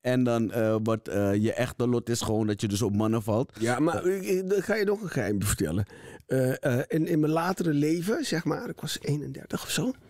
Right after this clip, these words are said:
Speaker 2: Eh, I was, I was partying. Ik was gekke dingen aan het doen. Toen had ik bijvoorbeeld, eh, eh, een, een tijd lang een driehoeksrelatie met een man en een vrouw.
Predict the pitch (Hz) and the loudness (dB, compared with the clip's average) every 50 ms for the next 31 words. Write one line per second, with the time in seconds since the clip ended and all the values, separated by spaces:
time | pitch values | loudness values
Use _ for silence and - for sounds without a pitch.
0 | - _ _ _ - - - - - - _ _ - - - 120 113 104 104 104 | -20 _ _ _ -20 -20 -20 -20 -20 -20 _ _ -20 -6 -2 -2 0 0 0 0
1 | 107 - - - 143 143 151 143 135 131 117 101 - - 370 - 139 139 127 120 | 0 -2 -2 -2 -4 -2 0 0 0 2 2 2 2 0 0 0 0 0 0 -2
2 | - _ - 143 139 151 147 143 139 127 123 117 110 107 101 95 104 110 113 107 | -2 _ -6 -2 -2 0 0 2 2 2 2 2 2 2 2 2 0 0 0 -2
3 | 107 113 117 113 101 110 113 113 110 - - - - - 143 131 - - - - | -4 -6 -10 -16 -20 -18 -18 -18 -12 -10 -8 -8 -4 -2 -2 -2 -2 -2 -4 -4
4 | - - 165 147 - 131 127 127 143 147 143 127 - 131 127 120 113 104 110 107 | -2 -2 -2 -2 -2 -2 0 2 2 2 2 2 0 0 2 2 2 2 2 2
5 | 104 123 131 139 160 147 151 139 131 131 131 127 123 127 - - - - - - | 2 2 2 0 0 0 0 -2 0 0 2 2 0 0 -2 -6 -12 -10 -8 -8
6 | - - - - 127 131 131 113 107 104 - - - 117 107 104 - - - 110 | -8 -8 -6 -4 -2 0 2 2 2 0 0 0 0 0 2 0 -2 -2 -2 -2
7 | 107 107 107 127 117 120 123 139 - 139 135 147 139 120 104 110 113 104 107 101 | 0 0 0 0 0 0 -2 0 0 0 0 0 0 0 0 0 0 2 2 2
8 | 117 147 190 185 147 117 - 151 117 104 107 110 - 117 113 104 104 101 113 113 | 2 2 2 2 2 2 2 0 0 2 0 0 0 0 0 0 0 0 0 0
9 | 101 95 95 92 98 120 127 - - - - | 0 0 0 0 0 0 0 -2 -4 -8 -14